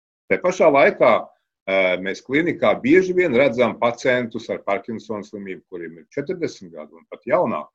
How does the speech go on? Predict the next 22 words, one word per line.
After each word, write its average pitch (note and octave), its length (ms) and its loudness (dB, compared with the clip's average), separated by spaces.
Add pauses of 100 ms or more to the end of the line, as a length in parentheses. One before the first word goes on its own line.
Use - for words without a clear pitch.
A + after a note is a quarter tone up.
(600)
Tas G#2 220 2 (100)
tad, A2 240 -2
ā, A2+ 400 2
mēs A#2 240 -6
tomēr D#3+ 320 -2
nevaram E3 480 0
teikt, C#3+ 380 2
ka C3 100 -2
tā A#2 140 0 (160)
ir F#2+ 80 -4
vecu, C3+ 480 -4 (260)
vecu, - 400 -6
teiksim, E2+ 480 -14
ā, D#2 220 -18 (100)
pacientu F2+ 540 -16
slimība. B2+ 560 -10 (420)
Ir C#3+ 240 2
pacienti, A#2+ 640 -2
kuriem A#2+ 320 0
šī A2+ 380 -8
te F#2+ 80 -2 (1000)
idiopātiskā A#2 720 0